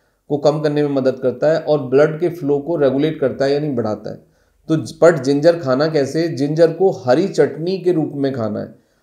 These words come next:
हरी चटनी बनाइए, उसमें एक अमाउंट में जिंजर रखिए, आ, एक लहसुन रख-, आ, रखिए, एक पीस, मतलब एक जो उसका बीज होता है लहसुन का वो रखिए,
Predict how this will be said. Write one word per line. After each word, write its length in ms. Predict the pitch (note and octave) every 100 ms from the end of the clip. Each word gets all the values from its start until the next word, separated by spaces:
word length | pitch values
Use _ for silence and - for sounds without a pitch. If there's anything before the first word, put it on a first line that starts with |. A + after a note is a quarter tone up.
| _
हरी 220 | A#2+ D#3 F#3+
चटनी 360 | D3+ C3+ E3+
बनाइए, 440 | D#3 C3+ B2+ C#3 F3+
उसमें 440 | D#3+ - F3 F#3
एक 280 | - E3 D#3+
अमाउंट 400 | C3+ C#3 E3 D#3+
में 100 | C#3+
जिंजर 300 | C3+ C3+ C3
रखिए, 480 | A#2+ - D3 D#3+ - _ _ _ A#2+
आ, 240 | A#2 A#2 -
एक 260 | D#3 E3 C#3+
लहसुन 520 | B2+ B2+ B2 F3 E3
रख-, 340 | D#3 D#3 D3+
आ, 340 | A#2 A2 A2 G#2+
रखिए, 420 | G#2+ C3 B2 -
एक 320 | D3+ E3 - E3
पीस, 260 | D#3+ - A#2+
मतलब 500 | A#2 C3+ D3+ - -
एक 400 | C3+ C#3 C#3 B2+
जो 220 | A#2+ C3
उसका 220 | A#2+ D#3
बीज 280 | B2+ C#3 E3+
होता 180 | C3+ C3+
है 80 | C3
लहसुन 300 | B2 C3 B2+
का 80 | C3
वो 160 | C3+
रखिए, 460 | D3+ D3 D3+ F3+